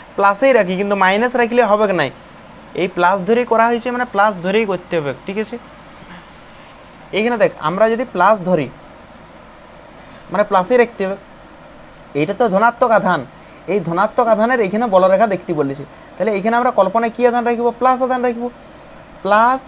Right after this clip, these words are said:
প্লাসকে কী করবে? বিকর্ষণ করবে। বিকর্ষণ করবে মানে এই দিক বরাবর ঠেলবে। আবার এখানে যদি প্লাস রাখি, প্লাস প্লাসকে বিকর্ষণ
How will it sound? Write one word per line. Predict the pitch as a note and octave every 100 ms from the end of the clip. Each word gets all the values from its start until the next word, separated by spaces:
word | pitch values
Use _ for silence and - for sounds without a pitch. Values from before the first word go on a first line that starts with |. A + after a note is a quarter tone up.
| -
প্লাসকে | F#3+ G3+ G#3 - A3+
কী | B3+ B3+
করবে? | B3 B3+ B3+ - - D3+
বিকর্ষণ | G3 - C#4 C4 C#4 C4+
করবে। | C4 C4+ - - - C#3+
বিকর্ষণ | E3 B3 B3 C4 A#3+
করবে | B3 B3 A#3+
মানে | B3 B3 G#3+
এই | B3
দিক | C4 A#3
বরাবর | C4 C4 C4 -
ঠেলবে। | C4 B3+ B3+ B3+ - - - - - - - - - - - - - - -
আবার | F3 A#3+ B3
এখানে | A#3 B3 B3
যদি | B3
প্লাস | A#3+ A#3+ B3+
রাখি, | A#3+ B3+ B3+ - - - - - - - -
প্লাস | G#3 A#3+ -
প্লাসকে | A#3 A3+ B3 A3
বিকর্ষণ | A3+ C4 C4+